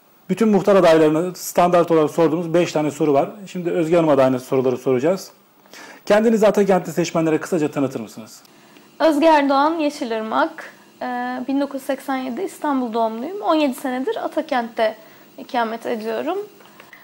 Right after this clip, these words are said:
Speaker 2: Anne tarafından köklerimiz Bulgaristan'dan göçmüş ve Lüleburgaz'a yerleşmişler.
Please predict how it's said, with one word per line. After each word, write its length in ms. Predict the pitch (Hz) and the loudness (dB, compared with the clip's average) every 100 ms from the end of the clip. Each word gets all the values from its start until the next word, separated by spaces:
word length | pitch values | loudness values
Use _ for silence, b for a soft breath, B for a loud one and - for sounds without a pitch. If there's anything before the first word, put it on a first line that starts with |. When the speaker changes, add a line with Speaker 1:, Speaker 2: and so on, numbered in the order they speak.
| B - | B 0
Speaker 2:
Anne 260 | 320 349 | 4 4
tarafından 800 | 349 330 320 320 320 339 359 392 - - _ _ - | 4 4 4 4 6 8 6 2 -4 -20 _ _ -8
köklerimiz 560 | 311 311 311 320 349 339 | -6 -2 0 2 0 0
Bulgaristan'dan 960 | 294 311 302 - 311 302 311 320 320 - | 2 2 0 0 2 4 4 2 -2 -4
göçmüş 480 | 254 240 - 381 - | -2 -2 -2 -2 0
ve 80 | 339 | 0
Lüleburgaz'a 540 | 330 311 262 262 254 | 2 2 4 2 4
yerleşmişler. 840 | 240 233 254 254 - - - - | 6 4 0 -8 -10 -14 -8 -2